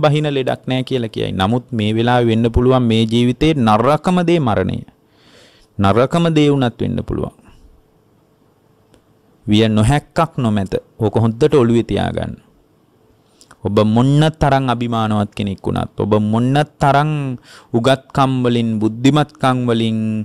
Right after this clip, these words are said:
අ, ආර්ථික වටිනාකම් වලින් පුරෝගෙන හිටියත්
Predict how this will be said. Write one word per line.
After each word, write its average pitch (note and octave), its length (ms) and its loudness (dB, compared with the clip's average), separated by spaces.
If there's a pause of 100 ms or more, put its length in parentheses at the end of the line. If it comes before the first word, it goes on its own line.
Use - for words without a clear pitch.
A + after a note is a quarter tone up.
(440)
අ, G2+ 80 -2 (400)
ආර්ථික B2 400 4
වටිනාකම් B2+ 760 0
වලින් A2 240 -2
පුරෝගෙන G#2+ 480 0
හිටියත් G2 400 -4